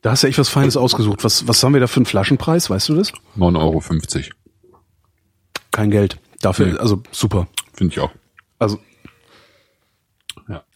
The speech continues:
Speaker 1: Ja. <laughs> Hm.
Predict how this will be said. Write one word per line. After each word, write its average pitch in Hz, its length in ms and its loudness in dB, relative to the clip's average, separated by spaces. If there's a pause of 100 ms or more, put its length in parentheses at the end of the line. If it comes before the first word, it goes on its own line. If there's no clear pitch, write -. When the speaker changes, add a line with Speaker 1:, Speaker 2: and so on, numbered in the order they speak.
(300)
Speaker 1:
Ja. 120 220 2 (680)
<laughs> - 100 2 (4000)
Hm. 110 360 2